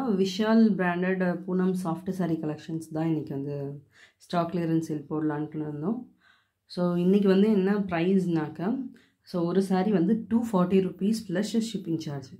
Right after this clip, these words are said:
ஓகேங்களா? So, நம்ம டூ எயிட்டிக்கு வித்துட்டு இருந்தோம். So, Stock கிளியரன்ஸ்க்காக two forty rupees plus shipping சார்ஜில் விற்கிறோம். ஓகேங்களா? அஹ், so, நீங்க வந்து ஒரு சாரி கூட வேணும்னா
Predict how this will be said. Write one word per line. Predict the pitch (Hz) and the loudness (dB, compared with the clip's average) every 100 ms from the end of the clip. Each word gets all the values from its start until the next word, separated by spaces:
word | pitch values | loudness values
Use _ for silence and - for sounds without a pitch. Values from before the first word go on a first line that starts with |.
| - | -20
ஓகேங்களா? | 160 165 151 151 151 - - - | -8 -4 -2 -4 -8 -14 -20 -20
So, | - 170 | -6 -2
நம்ம | 165 165 | -2 -2
டூ | 208 | 2
எயிட்டிக்கு | 185 185 180 185 175 | 2 2 0 -2 -4
வித்துட்டு | 165 175 160 | -4 -4 0
இருந்தோம். | 156 185 - | 2 2 0
So, | - 180 | -4 -6
Stock | - 175 180 185 | -2 0 0 2
கிளியரன்ஸ்க்காக | 185 180 185 185 165 160 196 - | 2 2 0 0 -2 0 -4 -2
two | 220 - | -4 -2
forty | 170 180 190 180 | -4 -2 -4 -4
rupees | - 208 233 - | -6 -6 -4 -6
plus | 190 190 214 - | -8 -6 -8 -10
shipping | - 180 180 | -10 -8 -6
சார்ஜில் | 160 156 165 214 - _ _ - _ _ 180 | -6 -8 -8 -10 -12 _ _ -20 _ _ -6
விற்கிறோம். | 180 160 156 156 | -2 0 0 -4
ஓகேங்களா? | 175 180 165 160 180 185 - - - - 185 | -8 -4 -2 0 0 -4 -8 -16 -20 -4 2
அஹ், | 196 196 | 4 4
so, | 196 220 | 4 6
நீங்க | 226 220 | 8 8
வந்து | 233 254 | 6 6
ஒரு | 214 233 | 4 4
சாரி | 226 226 226 | 2 2 2
கூட | 226 240 233 | 2 0 2
வேணும்னா | 202 202 202 | 2 2 2